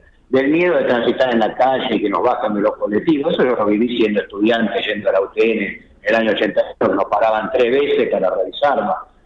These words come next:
O sea, eh, eso no puede volver a la Argentina de ninguna manera. Por suerte hay una parte de la población que recuerda esto,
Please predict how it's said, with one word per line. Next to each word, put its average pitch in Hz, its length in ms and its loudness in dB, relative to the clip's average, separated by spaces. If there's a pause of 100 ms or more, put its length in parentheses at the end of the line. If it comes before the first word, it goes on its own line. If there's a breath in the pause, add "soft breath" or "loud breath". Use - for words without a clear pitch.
O - 100 -4
sea, 113 220 0 (420)
eh, 113 600 -2
eso 165 340 0
no 135 220 0
puede 110 260 2
volver 92 340 2
a 95 60 2
la 95 80 0
Argentina 104 500 -2
de 101 80 0
ninguna 101 300 0
manera. 92 240 -2 (120)
Por 160 260 0
suerte 196 360 2
hay 117 160 0
una 117 240 0
parte 165 280 0
de 120 60 2
la 110 120 -2
población 110 500 0
que 113 100 0
recuerda 127 500 0
esto, 143 480 -4